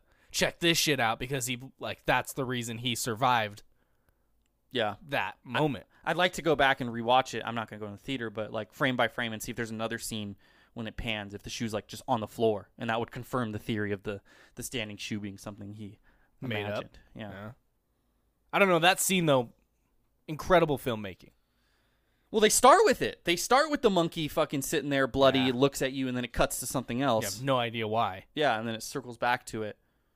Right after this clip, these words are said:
Speaker 2: And, like, in the grand scheme of things, someone might watch it, like, and if they don't understand the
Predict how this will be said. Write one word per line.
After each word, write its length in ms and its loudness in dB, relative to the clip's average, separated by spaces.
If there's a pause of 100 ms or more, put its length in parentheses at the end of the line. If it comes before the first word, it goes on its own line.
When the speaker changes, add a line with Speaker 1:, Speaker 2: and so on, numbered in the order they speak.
(200)
Speaker 2:
And, 100 0
like, 180 0
in 60 -4
the 80 -2
grand 240 0
scheme 200 -4
of 80 -4
things, 260 -6
someone 280 -2
might 180 0
watch 260 2
it, 200 -4
like, 280 -4
and 260 -10 (140)
if 200 -12
they 120 -4
don't 160 -4
understand 420 -8
the 80 -8